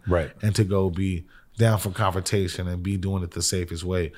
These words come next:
Speaker 1: Right.
Speaker 2: I didn't do it the safest way 'cause I could, I put me and my mans in danger. You know, what if these fools was A one crooks?
Speaker 1: Yes.
Speaker 2: And then I'm hitting on the doorknob and they, yeah, yeah. You know
Speaker 1: Yeah.
Speaker 2: what I'm saying? But
Speaker 1: Yeah.
Speaker 2: I took very good precautions on knowing where it was at. But still, you take a chance. But, uh,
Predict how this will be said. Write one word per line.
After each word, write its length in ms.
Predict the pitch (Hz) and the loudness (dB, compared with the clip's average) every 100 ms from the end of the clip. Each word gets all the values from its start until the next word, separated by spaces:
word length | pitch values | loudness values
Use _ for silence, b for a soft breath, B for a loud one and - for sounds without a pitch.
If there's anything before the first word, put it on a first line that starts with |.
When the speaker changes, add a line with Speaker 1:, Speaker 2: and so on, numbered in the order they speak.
| B | B
Speaker 1:
Right. 180 | 90 87 | 4 4
Speaker 2:
I 80 | |
didn't 240 | 110 147 147 | 6 6 8
do 100 | 135 | 4
it 40 | |
the 60 | 117 | 4
safest 260 | 120 113 107 | 2 4 4
way 120 | 107 | 0
'cause 120 | 92 | 2
I 100 | 107 | 0
could, 200 | 98 127 | 2 2
I 120 | 95 | 2
put 220 | 110 139 107 | 4 2 2
me 120 | 113 | 0
and 80 | 104 | -2
my 100 | 92 | -2
mans 320 | 110 117 98 | -2 -2 -2
in 100 | 90 | -2
danger. 300 | 110 113 95 | 2 2 2
You 80 | 98 | -2
know, 100 | 98 | -2
what 120 | 107 | -2
if 60 | 98 | -2
these 140 | 104 | -6
fools 300 | - 101 92 | -2 -2 -2
was 180 | 87 - B B B B B - | -6 -8 B B B B B 4
A 160 | 120 | 6
one 240 | 110 107 98 | 6 4 4
crooks? 460 | 175 139 - - - | 6 6 4 -8 0
Speaker 1:
Yes. 280 | 92 85 - | 2 2 2
Speaker 2:
And 100 | 107 | 0
then 100 | 104 | 2
I'm 100 | 120 | 4
hitting 280 | 117 123 98 | 6 4 4
on 100 | 107 | 0
the 60 | |
doorknob 460 | 98 117 113 104 101 | 2 4 4 4 2
and 80 | 110 | 2
they, 100 | 127 | 0
yeah, 80 | 113 B B | -4 B B
yeah. 140 | 113 127 127 185 170 123 101 | -2 0 2 4 6 4 4
You 80 | 95 | 4
know 40 | 95 | 6
Speaker 1:
Yeah. 100 | 92 | 4
Speaker 2:
what 60 | 107 | 2
I'm 60 | |
saying? 340 | 101 117 113 104 | 0 2 2 2
But 220 | 98 - - | -2 -4 2
Speaker 1:
Yeah. 220 | 95 92 | 4 4
Speaker 2:
I 40 | 156 | 4
took 220 | - 135 | 4 4
very 240 | 123 120 | 4 4
good 220 | 107 113 | 4 2
precautions 480 | 98 - 101 101 110 | 0 2 2 2 0
on 160 | 98 95 | -2 -2
knowing 240 | 104 104 | -2 -2
where 80 | 95 | -2
it 60 | 90 | -4
was 140 | 87 | -4
at. 180 | 92 95 | -4 0
But 100 | 107 | 0
still, 160 | - | 2
you 80 | 180 | 0
take 160 | 156 139 | 4 2
a 40 | |
chance. 500 | 98 147 143 98 - | 2 2 2 0 -4
But, 280 | 85 95 85 | -6 -4 0
uh, 280 | 127 127 117 | 6 6 6